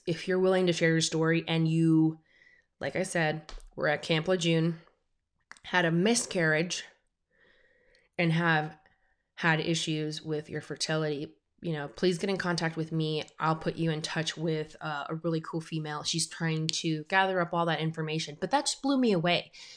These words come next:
Um, I had been hearing about that a little bit, but mostly we do hear and highlight the stories of toxic exposure from deployments and overseas.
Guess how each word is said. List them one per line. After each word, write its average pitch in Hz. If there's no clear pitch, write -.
Um, 175
I 202
had 220
been 180
hearing 233
about 175
that 156
a 175
little 180
bit, 143
but -
mostly 202
we 226
do 175
hear 202
and 170
highlight 165
the 170
stories 160
of 151
toxic 156
exposure 151
from -
deployments 160
and 151
overseas. 151